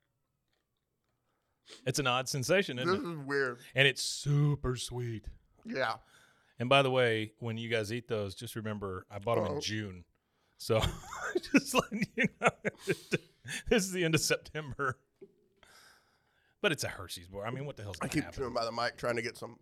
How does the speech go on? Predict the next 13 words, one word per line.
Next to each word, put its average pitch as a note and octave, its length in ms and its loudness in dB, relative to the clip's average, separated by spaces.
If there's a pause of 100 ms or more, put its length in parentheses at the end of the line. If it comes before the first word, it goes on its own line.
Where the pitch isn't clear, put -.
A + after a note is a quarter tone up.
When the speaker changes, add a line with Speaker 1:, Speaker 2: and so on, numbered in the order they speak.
Speaker 2:
pop B2 240 2
rock G#2+ 180 -2
sounds, G#2+ 300 -6
but A2+ 100 -2
it's A#2+ 140 -6
not G#2 160 -4
there. G#2+ 160 -6
But G#2+ 180 -6
it's, G#2 200 0
Speaker 1:
No. G2 140 -6
Speaker 2:
oh, C#3+ 240 8 (260)
oh, F3+ 140 -4
that's D3 220 0